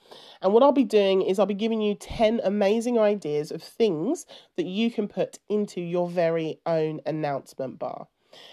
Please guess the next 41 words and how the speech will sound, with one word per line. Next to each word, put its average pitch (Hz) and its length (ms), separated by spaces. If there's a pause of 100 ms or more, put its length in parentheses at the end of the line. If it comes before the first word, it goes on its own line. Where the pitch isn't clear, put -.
And 220 120
some 285 260
of 277 100
you 190 120
might 170 180
be 170 60
going, 156 320
"Rem, 190 280
what 196 480
is 147 320
an 156 180
announcement 143 680
bar?" 156 300 (380)
So 220 400
an 226 100
announcement 247 680
bar 151 320 (220)
is 202 160
something 277 520 (120)
that 190 160
you 202 140
can 196 120
turn 185 280
on 214 180
and 277 140
off 160 300
inside 185 440
of 170 100
your 165 180
account, 156 640 (420)
and 190 120
it 196 140
sits - 320
at 196 80
the 202 100
very 214 400
top - 440
of 175 120
your 160 200
account 233 400
page. 123 420